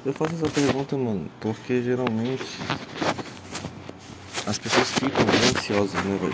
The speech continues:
Quando mais perto vai chegando o dia, mais ansiosa fica, pá. E eu acho isso engraçado. Engraçado não, né? É trágico, né? Tem galera que sofre geral, né? Mas o que eu falo, o que eu quero falar é que, tipo,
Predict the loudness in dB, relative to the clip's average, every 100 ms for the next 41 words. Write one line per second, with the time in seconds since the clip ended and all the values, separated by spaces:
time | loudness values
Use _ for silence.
0 | 0 0 2 2 0 -2 0 -2 0 -4
1 | -4 -4 -2 -2 -2 0 2 0 -2 -4
2 | -2 0 -2 -6 -6 -6 -8 -4 -4 -6
3 | -18 -20 -20 -20 -20 -20 -20 -20 -20 -20
4 | -20 -20 -20 -18 -20 -20 -20 -20 -8 -4
5 | 0 -2 -4 -8 -8 -10 -6 0 0 -2
6 | -2 0 0 -4 -18 -20 -20 -20 -20 -20
7 | -20 -20 -20 -16 -6 -2 -2 -4 -6 -6
8 | -8 -8 -8 -10 -10 -12 -8 -6 -4 -2
9 | -2 -2 -6 -10 -14 -16 -20 -20 -20 -10
10 | -6 -6 -6 -6 -6 -6 -8 -12 -20 -20
11 | -20 -20 -20 -20 -20 -20 -20 -20 -20 -20
12 | -20 -20 -20 -20 -20 -20 -20 -20 -20 -20
13 | -20 -20 -20 -20 -18 -16 -18 -18 -16 -6
14 | -2 -2 -4 -4 -6 0 0 0 -4 -8
15 | -8 -6 -4 0 0 0 -2 -10 -10 -8
16 | -8